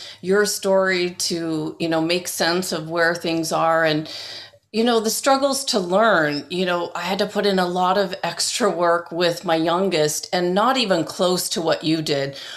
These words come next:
But, you know, the flashcards made sense to me. I had flashcards that we would take in the car. They were all over the house.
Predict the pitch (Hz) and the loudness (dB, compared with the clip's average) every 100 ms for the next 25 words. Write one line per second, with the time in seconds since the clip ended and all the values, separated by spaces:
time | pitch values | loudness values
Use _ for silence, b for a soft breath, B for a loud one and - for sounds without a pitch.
0 | B - 226 - - 254 269 262 269 277 | B 4 4 4 2 2 4 4 0 0
1 | 247 233 233 - 233 220 220 208 196 202 | 2 4 2 0 2 4 2 0 0 0
2 | 196 - 196 180 185 - 226 196 185 180 | 0 0 0 2 0 -2 0 2 2 2
3 | 185 175 165 190 175 190 - 190 180 175 | 0 -2 -2 2 2 2 0 2 2 2
4 | - 185 180 170 170 - 175 175 170 170 | -2 -2 0 0 -2 0 0 0 -2 -2
5 | - 156 156 160 156 165 170 170 165 160 | 0 2 4 4 2 2 4 4 2 0
6 | 160 165 151 151 156 - - | 0 2 4 4 4 0 -6